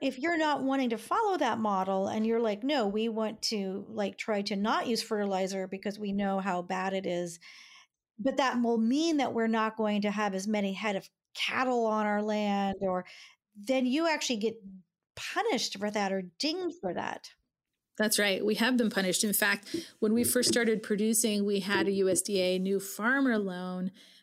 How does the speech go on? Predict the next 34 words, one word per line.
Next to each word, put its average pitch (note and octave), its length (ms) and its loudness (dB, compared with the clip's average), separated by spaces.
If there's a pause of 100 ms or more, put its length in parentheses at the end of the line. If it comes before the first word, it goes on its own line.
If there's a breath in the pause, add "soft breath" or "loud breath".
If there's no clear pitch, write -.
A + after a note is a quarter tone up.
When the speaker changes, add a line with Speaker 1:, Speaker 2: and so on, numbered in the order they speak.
Speaker 2:
We're G3+ 120 2
part G3+ 180 2
of G3+ 60 2
that F#3 180 0
program. F#3+ 720 0
And G3 200 0
eventually G3 840 2
we F3+ 160 0
lost F3 640 0
our F#3 160 -2
funding A3+ 420 2
because F3 380 -4
they F3+ 160 2
were F3 100 0
insisting F#3+ 800 0
that F3+ 180 -2
we F#3+ 200 0 (280)
produce F3 560 0
larger F3 680 0 (200)
amounts E3+ 380 -2
of F#3+ 100 -12
cattle. F#3+ 520 2
And F3+ 180 -6
we F#3 100 -4
said E3+ 220 -2
no, F3+ 220 0
because F#3+ 260 -4
they're F3 180 0
not E3 220 -4
consistent - 600 -2
with F#3+ 160 -4
our E3+ 120 -2
conservation F3 720 -2
goals. F#3+ 540 0